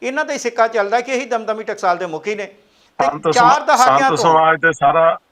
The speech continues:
Speaker 2: ਸੰਤ ਸਮਾਜ ਤੇ ਸਾਰਾ ਇਹਦੇ ਤੋਂ ਪਿੱਛੇ ਹਟ ਚੁੱਕਾ ਆ। ਜਿਨ੍ਹਾਂ ਨੇ ਉਸ ਵੇਲੇ ਚਲੋ ਭੁਲੇਖੇ ਦੇ ਵਿੱਚ ਇਹਨੂੰ ਪੱਗਾਂ ਬੰਨ੍ਹ ਦਿੱਤੀਆਂ ਸੀ,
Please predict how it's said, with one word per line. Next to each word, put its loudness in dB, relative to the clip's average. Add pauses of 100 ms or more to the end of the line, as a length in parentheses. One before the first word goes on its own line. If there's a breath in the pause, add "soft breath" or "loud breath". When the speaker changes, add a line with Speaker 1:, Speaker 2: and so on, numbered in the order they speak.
(460)
Speaker 2:
ਸੰਤ -2
ਸਮਾਜ 0
ਤੇ 0
ਸਾਰਾ 2
ਇਹਦੇ -4
ਤੋਂ -10
ਪਿੱਛੇ -4
ਹਟ 2
ਚੁੱਕਾ 0
ਆ। 0
ਜਿਨ੍ਹਾਂ -2
ਨੇ -4
ਉਸ -6
ਵੇਲੇ -4
ਚਲੋ -2
ਭੁਲੇਖੇ -6
ਦੇ -4
ਵਿੱਚ -4
ਇਹਨੂੰ -4
ਪੱਗਾਂ 0
ਬੰਨ੍ਹ 0
ਦਿੱਤੀਆਂ -2
ਸੀ, -6